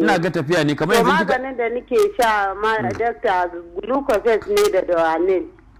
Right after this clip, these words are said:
Speaker 2: na
Speaker 1: Na
Speaker 2: suga.
Speaker 1: Na hawan jinin fa?
Speaker 2: Na hawan jinin kuma, ya mun sunan shi da <laughs> manta sunan shi.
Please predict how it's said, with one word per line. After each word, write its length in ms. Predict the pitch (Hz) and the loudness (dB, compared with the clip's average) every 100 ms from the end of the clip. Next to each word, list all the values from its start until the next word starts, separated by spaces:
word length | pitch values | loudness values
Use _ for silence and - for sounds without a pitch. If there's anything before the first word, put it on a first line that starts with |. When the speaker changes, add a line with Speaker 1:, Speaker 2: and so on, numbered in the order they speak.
| - _ - - _ - - | -20 _ -20 -20 _ -20 -10
Speaker 2:
na 180 | 190 196 | -2 0
Speaker 1:
Na 140 | 196 - | 0 2
Speaker 2:
suga. 380 | 208 180 170 - - - | 0 2 -2 -2 -12 -6
Speaker 1:
Na 140 | 160 | 0
hawan 260 | 175 180 185 | 2 2 0
jinin 300 | 170 196 165 | -2 -2 -2
fa? 320 | 156 139 98 - _ _ - _ _ _ - - - - - - _ - - | 0 0 -2 -14 _ _ -20 _ _ _ -20 -20 -20 -20 -20 -20 _ -20 -4
Speaker 2:
Na 160 | - 240 | 0 2
hawan 400 | 277 269 269 254 | 2 0 -2 -4
jinin 320 | 277 262 311 349 | -8 0 0 2
kuma, 680 | 214 208 208 202 202 202 196 - - - _ - - - - - - - - | 0 2 2 2 2 0 -2 -10 -20 -20 _ -20 -20 -20 -20 -20 -20 -16 -2
ya 200 | 202 180 | 2 2
mun 260 | 202 226 220 - | 2 2 0 -6
sunan 400 | 202 214 220 208 | -2 2 2 0
shi 80 | 196 | 0
da 100 | 202 196 | 0 0
<laughs> 40 | 233 | 0
manta 300 | 240 190 180 - | 0 0 -6 -6
sunan 320 | 180 185 180 185 | -6 -2 0 -2
shi. 180 | 190 | -6